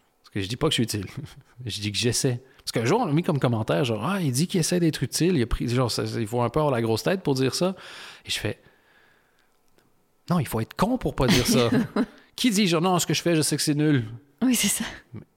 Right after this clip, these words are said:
Speaker 1: mais putain,
Speaker 2: Ça ne sert à
Speaker 1: mais
Speaker 2: rien.
Speaker 1: j'ai, non, moi, ce que j'essaie, là, c'est d'être moyen.
Speaker 2: Mhm.
Speaker 1: Why? Pourquoi est-ce que t'essaies de, qu'est-ce que tu fais avec ta vie, c'est ça? Et, et, euh, et en fait, c'est ça, je, je crois que les...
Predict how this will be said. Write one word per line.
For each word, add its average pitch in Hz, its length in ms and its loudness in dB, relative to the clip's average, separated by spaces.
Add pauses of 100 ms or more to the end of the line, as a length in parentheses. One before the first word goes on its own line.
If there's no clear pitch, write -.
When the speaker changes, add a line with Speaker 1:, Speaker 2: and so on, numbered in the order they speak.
(140)
Speaker 1:
mais 110 320 -6
putain, 120 280 0
Speaker 2:
Ça 143 80 4
ne - 40 2
sert 117 120 4
à 190 100 4
Speaker 1:
mais 190 100 2
Speaker 2:
rien. 123 180 2
Speaker 1:
j'ai, 123 120 -6
non, 139 100 -2
moi, 143 80 0
ce - 60 -4
que 220 100 -2
j'essaie, 262 340 -2
là, 247 140 -2
c'est 147 200 -6
d'être 123 200 -2
moyen. 120 560 0 (360)
Speaker 2:
Mhm. 226 280 4 (680)
Speaker 1:
Why? 160 300 0 (280)
Pourquoi - 220 -4
est-ce 220 100 -2
que 202 80 0
t'essaies - 320 0
de, 156 100 0 (200)
qu'est-ce - 240 -2
que - 40 -4
tu 196 60 -2
fais 214 180 -2
avec 151 220 -2
ta 147 140 0
vie, 165 200 0
c'est 139 220 -2
ça? 147 180 0 (840)
Et, 143 60 -2 (400)
et, 117 40 2
euh, 113 160 -2 (1160)
et 113 60 -2
en 104 40 -4
fait, - 140 -2
c'est 110 100 -4
ça, 113 240 -4
je, 98 160 -8
je - 80 -2
crois 135 120 -6
que 135 120 -4
les... 90 220 -10